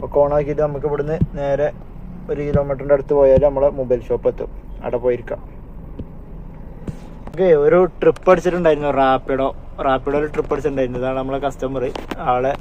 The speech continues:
വീടിൻ്റെ വഴിയിലാണ് ഇപ്പൊ നിക്കുന്നത്. നമ്മളെ റാപ്പിഡോ റെഡി ആയിട്ടോ. റാപ്പിഡോയില് ഫസ്റ്റ് ട്രിപ്പ് അടിച്ചു, നൂറ്റി മുപ്പത്തഞ്ച് രൂപയുടെ ട്രിപ്പ് ആയിരുന്നു ഇത്, രണ്ടര കിലോമീറ്റർ ഉള്ളൂ. അപ്പോ റാപ്പിഡോ ശരിയായിട്ട് ഞാൻ മൊബൈൽ ഷോപ്പിൽ നിന്ന്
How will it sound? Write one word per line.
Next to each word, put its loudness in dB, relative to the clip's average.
വീടിൻ്റെ -2
വഴിയിലാണ് -4
ഇപ്പൊ -4
നിക്കുന്നത്. -8
നമ്മളെ 10
റാപ്പിഡോ 12
റെഡി 12
ആയിട്ടോ. 12
റാപ്പിഡോയില് 12
ഫസ്റ്റ് 10
ട്രിപ്പ് 10
അടിച്ചു, 8
നൂറ്റി 10
മുപ്പത്തഞ്ച് 10
രൂപയുടെ 12
ട്രിപ്പ് 10
ആയിരുന്നു 10
ഇത്, 10
രണ്ടര 10
കിലോമീറ്റർ 12
ഉള്ളൂ. 8
അപ്പോ 10
റാപ്പിഡോ 12
ശരിയായിട്ട് 12
ഞാൻ 12
മൊബൈൽ 12
ഷോപ്പിൽ 12
നിന്ന് 12